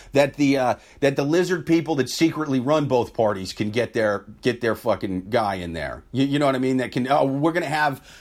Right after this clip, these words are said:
uh, the, a progressive stay on through Super Tuesday to kinda split the vote f-, against Bernie,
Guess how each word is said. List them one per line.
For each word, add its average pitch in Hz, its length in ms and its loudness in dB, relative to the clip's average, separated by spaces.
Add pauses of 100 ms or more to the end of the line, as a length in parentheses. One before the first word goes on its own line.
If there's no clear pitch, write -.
uh, 123 280 -4 (360)
the, 143 300 -2 (300)
a 127 100 0
progressive 151 600 -2
stay 156 280 0
on 127 440 -2 (280)
through 165 280 0
Super 156 320 -4
Tuesday 139 500 0
to 117 60 -4
kinda 123 260 -4
split 147 360 -4
the 143 80 -4
vote 131 260 0
f-, - 200 -18 (580)
against 127 380 -6
Bernie, 139 500 0